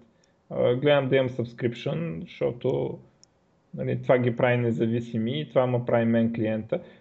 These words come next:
А, на Spotify, между другото, мога да препоръчам за хората. А, има една, ако имате така повече хора, които искате да използвате, има една family, family опция, където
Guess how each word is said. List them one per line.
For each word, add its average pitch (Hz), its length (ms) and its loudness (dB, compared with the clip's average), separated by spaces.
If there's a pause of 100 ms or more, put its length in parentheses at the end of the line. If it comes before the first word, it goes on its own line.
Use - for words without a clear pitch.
А, 131 180 6
на 127 140 2
Spotify, 175 500 2
между 151 280 -2
другото, 156 300 -2
мога 139 200 2
да 127 60 -2
препоръчам 127 600 0
за 120 80 -6
хората. 123 640 2 (300)
А, 127 240 4
има 139 320 0
една, 127 580 0 (100)
ако 120 300 0
имате 127 500 2
така 110 500 2 (260)
повече 107 300 0
хора, 107 380 2
които 104 340 -6
искате - 320 -8
да 110 60 0
използвате, 127 380 0
има 147 120 -2
една 131 380 2 (100)
family, 120 580 2 (240)
family 113 360 2
опция, 127 440 2
където 131 560 0